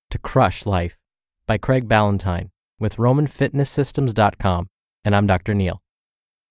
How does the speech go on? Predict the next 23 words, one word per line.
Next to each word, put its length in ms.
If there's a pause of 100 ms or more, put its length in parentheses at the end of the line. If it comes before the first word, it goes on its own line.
(140)
Hey 160
there, 240
welcome 460
to 160
another 420
week 220
of 100
Optimal 400
Health 300
Daily, 480
where 160
I 60
act 260
as 160
your 240
narrator 460
of 160
the 100
best 400
health 200
and 120
fitness 340
blogs, 460